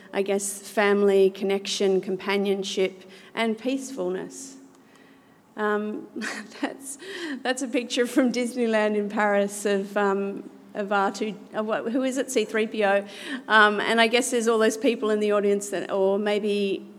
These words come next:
who come into our facilities too. They're fascinated with movies or mass culture or technology.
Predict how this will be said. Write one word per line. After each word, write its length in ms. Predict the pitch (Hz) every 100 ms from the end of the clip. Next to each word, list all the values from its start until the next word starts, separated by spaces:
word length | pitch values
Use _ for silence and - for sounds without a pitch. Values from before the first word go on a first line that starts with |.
| -
who 160 | 214
come 260 | 226 233 220
into 300 | 208 214 196
our 100 | 190
facilities 560 | - 185 220 226 208 -
too. 200 | 262 247
They're 100 | 180
fascinated 640 | 196 202 214 220 220 226
with 320 | 233 226 - - - -
movies 680 | 247 262 262 262 254 254 240
or 440 | 202 185 180 180 185
mass 360 | 214 240 -
culture 680 | - 247 240 - 240 233 220
or 380 | 196 185 196 190
technology. 960 | - - 208 202 202 202 190 202 196